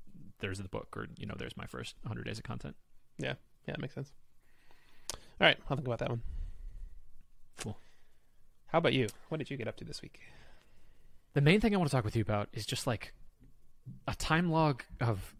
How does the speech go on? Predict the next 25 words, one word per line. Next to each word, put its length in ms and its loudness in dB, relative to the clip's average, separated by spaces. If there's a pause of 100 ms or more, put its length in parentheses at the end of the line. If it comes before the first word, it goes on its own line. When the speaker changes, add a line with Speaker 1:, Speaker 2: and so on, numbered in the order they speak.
Speaker 1:
all 180 4
of 120 -2
the 80 2
different 240 0
projects 340 0
I 40 -6
worked 220 -8
on. 220 -8 (280)
I 80 4
said 200 6
I 140 8 (120)
wanted 220 4
to 80 0
work 140 2
on 80 2
File 280 4
Inbox, 420 -4 (460)
and 140 0
I 320 -2
didn't 220 0
work 160 0
on 100 2
it 80 0
at 100 -4
all 160 -6